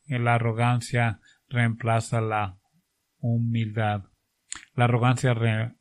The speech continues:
reemplaza la humildad. Una de las, ah, bendiciones muy grandes de mi vida que y, y he tenido en afirmación de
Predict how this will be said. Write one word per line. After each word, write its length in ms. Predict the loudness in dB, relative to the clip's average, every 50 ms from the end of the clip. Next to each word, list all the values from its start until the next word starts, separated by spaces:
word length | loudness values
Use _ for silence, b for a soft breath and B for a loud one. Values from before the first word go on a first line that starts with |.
| -10 -2
reemplaza 680 | 0 0 0 0 0 0 2 2 2 0 0 0 0
la 160 | 2 2 0
humildad. 520 | 0 -2 -4 -6 -8 -4 -2 -2 -2 -2 -4 -8 _ _ _ _ _ _ _ -14
Una 320 | -12 -10 -10 -10 -12 -12
de 180 | -12 -12 -12 -10
las, 400 | -10 -10 -12 -12 -14 -20 _ _ _ _ _ _
ah, 440 | -4 0 0 2 2 2 0 -2 -2 0
bendiciones 640 | 4 6 6 6 4 0 0 0 0 2 2 0 0
muy 140 | 0 0 0
grandes 340 | 2 2 2 2 0 -2 -2
de 120 | -2 -2
mi 180 | -2 -2 -2 -2
vida 360 | -2 -2 -2 -2 -2 -4 -4
que 340 | -4 -4 -2 -2 -2 -4 b b b b b b -8
y, 180 | -6 -6 -6 -4
y 320 | -6 -10 -10 -12 -14 _ _ _ _ _ _ -12
he 180 | -10 -10 -10
tenido 800 | -8 -8 -8 -8 -8 -6 -8 -8 -6 -6 -6 -4 -4 -6 -8 _ _ _ _ _ -8
en 200 | -6 -4 -4 -4
afirmación 680 | -6 -6 -8 -8 -8 -8 -8 -10 -8 -8 -8 -8 -8 -6
de 320 | -4 -4 -4 -6 -8 _